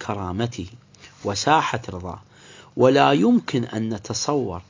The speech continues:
أنه تعالى يفرض حب من يرتكب المعاصي". أصلا هذه تدل، هذه الآيات، هذه الأحاديث، هذه العقيدة تدل أيضا على عصمتهم سلام الله تعالى عليهم.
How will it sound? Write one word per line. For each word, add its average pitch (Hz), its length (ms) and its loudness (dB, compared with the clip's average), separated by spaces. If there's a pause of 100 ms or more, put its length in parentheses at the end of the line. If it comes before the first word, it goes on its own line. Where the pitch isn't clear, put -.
(400)
أنه 120 520 2
تعالى 120 640 -2
يفرض 110 380 -4
حب 196 340 0
من 160 180 0
يرتكب 170 520 -2
المعاصي". 107 580 -10
أصلا 123 440 -4
هذه 175 180 0
تدل، 170 400 2 (520)
هذه 160 520 4
الآيات، 120 680 -2
هذه 117 300 -2
الأحاديث، 113 640 -6 (180)
هذه 185 480 -2
العقيدة 214 800 -8 (380)
تدل 180 340 4
أيضا 262 600 -2 (200)
على 123 380 0 (100)
عصمتهم 127 640 -8 (140)
سلام 110 400 -2
الله 113 380 -6
تعالى 87 300 -14 (100)
عليهم. 80 200 -18